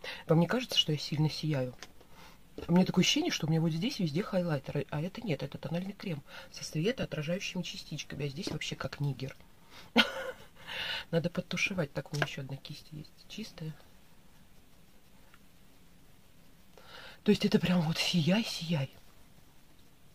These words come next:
Сияй по полной программе. Ну, щас это модно, это всё понятно. Но, допустим, к ребёнку я так не подойду. Щас сделаю макияж и пойду все эти блёски снимать. Ну, или хотя бы вот так щас кисточкой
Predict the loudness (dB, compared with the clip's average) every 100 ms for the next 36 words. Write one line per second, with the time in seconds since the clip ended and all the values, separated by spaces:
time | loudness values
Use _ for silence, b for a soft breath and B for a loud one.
0 | -20 -20 -20 B -20 -6 -2 0 2 0
1 | 0 0 -2 -2 -4 -2 -2 -4 -6 -12
2 | -20 -20 -20 -20 B B B B B -20
3 | -6 -4 -2 -2 0 4 4 4 2 -2
4 | -6 -10 -8 -6 -4 -2 -2 -4 -6 -10
5 | -10 B B B B 0 0 -2 -4 -2
6 | -4 -6 -20 -20 -20 -20 -20 -16 -2 2
7 | 2 2 -2 -2 -4 -2 -2 -2 -8 -16
8 | -20 -20 -14 -8 -2 -2 0 -2 0 0
9 | 0 -4 -2 -4 -6 B B B B B
10 | -8 -6 -4 -2 -2 -4 -4 -2 0 0
11 | 0 0 0 2 2 0 -4 -4 -6 -10
12 | -16 B B B B -8 -8 -6 -12 -10
13 | -12